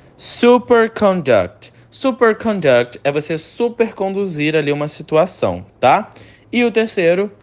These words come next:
superlative. Superlative é o superlativo, superlative, ok?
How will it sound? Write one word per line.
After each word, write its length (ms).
superlative. 1300
Superlative 1600
é 100
o 140
superlativo, 1300
superlative, 1120
ok? 420